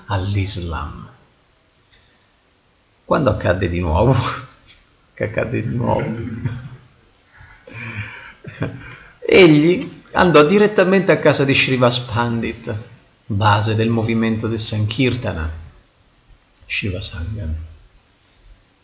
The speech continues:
Fece irruzione e in un acceso, e in un accesso d'ira ruppe una mridanga, sperando così di impaurire i devoti. Appena se ne fu andato,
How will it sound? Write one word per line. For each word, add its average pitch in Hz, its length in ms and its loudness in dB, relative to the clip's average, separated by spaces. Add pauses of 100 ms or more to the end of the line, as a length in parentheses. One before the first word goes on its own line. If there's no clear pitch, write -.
Fece 110 260 -2
irruzione 98 1040 4 (180)
e 123 160 0
in 123 120 4
un 117 140 2
acceso, 160 720 2
e 147 80 2
in 131 120 2
un 123 80 4
accesso 123 1000 2
d'ira 123 640 6 (360)
ruppe 139 460 4
una 123 200 2
mridanga, 101 760 0 (160)
sperando 107 600 2
così 123 260 4
di 117 80 0
impaurire 110 560 0
i 110 60 -2
devoti. 110 540 2 (800)
Appena 151 520 6
se 131 120 4
ne 127 100 2
fu 123 140 0
andato, 170 680 4